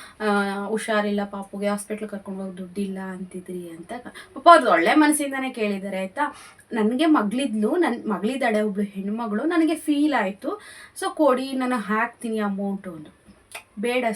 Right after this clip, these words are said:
ಸರ್" ಅಂದೆ, "ಬೇಡ ಬ್ರದರ್, ಬ್ರದರ್" ಅಂದೆ, ಸಾರಿ, "ಬೇಡ ಬ್ರದರ್,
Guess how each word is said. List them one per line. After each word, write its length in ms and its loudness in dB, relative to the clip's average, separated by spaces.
ಸರ್" 200 -10
ಅಂದೆ, 280 -16
"ಬೇಡ 280 4
ಬ್ರದರ್, 420 0
ಬ್ರದರ್" 420 2
ಅಂದೆ, 220 -2
ಸಾರಿ, 320 -6
"ಬೇಡ 320 -4
ಬ್ರದರ್, 400 -8